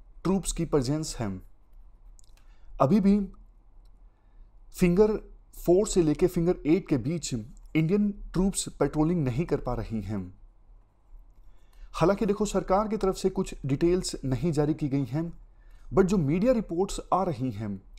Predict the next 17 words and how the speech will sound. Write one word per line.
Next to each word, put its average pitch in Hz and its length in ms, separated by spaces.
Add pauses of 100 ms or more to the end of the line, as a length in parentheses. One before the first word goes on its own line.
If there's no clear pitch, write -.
उनके 175 220
अनुसार 160 600 (1700)
कुछ - 340
एरियाज 185 400
में 185 240 (220)
बफर 185 520
एस्टैब्लिश 165 800
करने 156 240
पर 165 160
सहमति 123 380
बनी 127 260
है। 95 340 (1600)
एम 175 180
के 180 120
नारायणन 165 320
कहते 156 260
हैं, 170 360